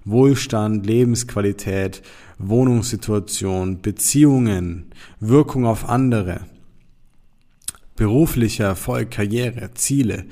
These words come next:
wofür man bekannt sein möchte später zum Beispiel. Und wenn man wirklich sehr stark visualisiert, wie sieht das Leben in zwanzig Jahren aus.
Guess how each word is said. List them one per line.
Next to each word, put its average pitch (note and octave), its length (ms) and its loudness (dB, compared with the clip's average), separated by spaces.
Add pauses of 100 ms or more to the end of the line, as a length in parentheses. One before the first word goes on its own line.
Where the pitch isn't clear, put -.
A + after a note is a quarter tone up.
(340)
wofür A2 240 0
man G#2+ 200 2
bekannt C#3+ 400 -4
sein G2+ 240 -2
möchte F#2 260 -8
später F#2+ 400 -6
zum F#2+ 140 -8
Beispiel. F2+ 360 -6
Und G2+ 60 -2
wenn G#2 80 -2
man G#2 100 -2
wirklich A#2+ 360 -2
sehr B2+ 280 0
stark A#2 320 0
visualisiert, G#2+ 540 0
wie G#2 60 -2
sieht F#2 180 -4
das F#2+ 160 -6
Leben F#2+ 200 -2
in F2+ 80 -6
zwanzig F2+ 380 -8
Jahren - 200 -8
aus. - 340 -10